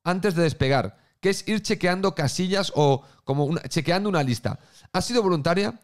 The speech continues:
¿No ha sido voluntaria? ¿Es natural? ¿No es natural? ¿Ha ido no sé qué? ¿Se ha estado cayendo? ¿No se estaba cayendo? ¿Se estaba rascando un huevo? ¿No se estaba rascando un huevo?". Y esto el árbitro lo tiene que procesar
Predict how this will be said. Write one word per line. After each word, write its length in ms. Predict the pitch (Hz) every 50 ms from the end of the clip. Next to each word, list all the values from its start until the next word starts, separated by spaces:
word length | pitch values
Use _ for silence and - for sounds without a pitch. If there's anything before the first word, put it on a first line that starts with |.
| _ _ -
¿No 100 | 143 190
ha 20 | 202
sido 180 | - 233 208
voluntaria? 540 | 185 165 147 135 160 175 190 196 190 - - _ _ _
¿Es 140 | - 196 208
natural? 500 | 220 220 175 180 156 160 180 196 196 - _ _ _ -
¿No 120 | - 170 202
es 60 | 208
natural? 460 | 220 - 175 147 147 165 190 196 - _ _ _ -
¿Ha 100 | - 208
ido 360 | 233 233 226 214 208 196 190
no 100 | 180 175
sé 120 | - 156 127
qué? 260 | 143 165 180 175 - _ _ _
¿Se 120 | - 208
ha 20 | 214
estado 180 | 208 240 208
cayendo? 460 | - 165 151 156 160 175 196 196 180 -
¿No 60 | 202
se 60 | 220 233
estaba 200 | - 208 180 180
cayendo? 540 | 165 147 147 147 160 185 202 190 196 - _
¿Se 80 | - 175
estaba 200 | - 214 226 233
rascando 240 | - - 202 175 165
un 80 | 151
huevo? 200 | 151 156 175 202
¿No 80 | 185 214
se 40 | 214
estaba 180 | 214 214 190
rascando 220 | 175 - 175 151 147
un 60 | 139
huevo?". 240 | 139 165 190 - - - _ _ _
Y 80 | - 220
esto 140 | 240 - 240
el 60 | 240
árbitro 260 | 247 240 233 214 208
lo 60 | 185
tiene 160 | 147 208 226 196
que 120 | 202 196
procesar 720 | - 165 175 143 - 175 165 - 233 240 247 247 247 -